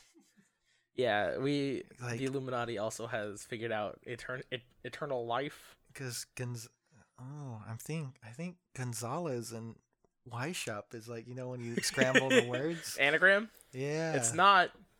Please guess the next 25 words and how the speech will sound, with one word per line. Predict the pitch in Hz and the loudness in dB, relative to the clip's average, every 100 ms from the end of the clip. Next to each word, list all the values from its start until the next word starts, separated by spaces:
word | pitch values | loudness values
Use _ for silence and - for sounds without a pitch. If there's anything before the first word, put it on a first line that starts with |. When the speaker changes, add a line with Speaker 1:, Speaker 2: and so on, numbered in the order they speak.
| _ _ _ _ 139 | _ _ _ _ -10
Speaker 2:
Hmm. | 139 139 120 - - - | -8 -8 -10 -14 -14 -10
I'm | 143 | -6
gonna | 143 | -2
have | 147 | -2
to | - | -2
write | 135 135 131 | 0 0 0
it | 135 | 0
out | 135 120 | -2 -2
later, | 117 117 117 | -4 -6 -6
find | 131 120 120 | -8 -6 -6
out. | 120 117 - _ _ _ 156 | -6 -8 -14 _ _ _ -10
Speaker 1:
Do | 208 | -4
you | 247 | 0
remember | 226 165 | 2 4
when | 135 139 | 2 0
Voldemort | 139 120 123 127 120 | 0 0 2 2 2
and | 123 117 | 0 0
Tom | 139 117 113 | 4 6 4
Speaker 2:
<laughs> | |
Speaker 1:
Riddle, | 113 120 120 | 4 8 8
or, | - - 170 | 10 10 12
like, | 185 | 12
<laughs> | 262 508 214 262 233 - 302 - 277 - - - - 156 | 12 12 12 12 12 12 12 12 6 4 -4 -2 -2 6
when, | 214 196 156 - | 8 8 4 -4
what, | 165 170 156 127 | 2 4 2 0